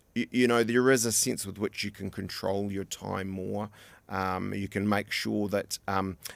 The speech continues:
you know, there are spaces of time, and that's a luxury when you look at it from a political view.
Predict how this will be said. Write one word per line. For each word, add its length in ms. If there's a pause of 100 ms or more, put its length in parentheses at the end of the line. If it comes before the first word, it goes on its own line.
(120)
you 120
know, 100
there 260
are 60
spaces 760
of 240
time, 680
and 100
that's 240
a 40
luxury 880 (260)
when 140
you 100
look 180
at 60
it 80
from 140
a 80
political 680
view. 460